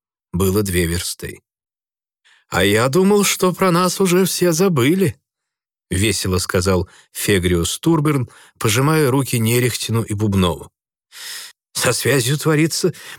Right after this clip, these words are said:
э, сущая чертовщина. И из Николы Березовки и Орлана можно телеграфировать только в Уфу или в Екатеринбург, а в Сарапуле телеграф обслуживает лишь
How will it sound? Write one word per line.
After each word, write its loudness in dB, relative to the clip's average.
э, 2
сущая 0
чертовщина. 0
И -2
из 2
Николы 2
Березовки 0
и 4
Орлана 2
можно 0
телеграфировать -2
только 0
в 0
Уфу -2
или -4
в -8
Екатеринбург, 0
а -2
в -4
Сарапуле 0
телеграф 0
обслуживает -4
лишь -4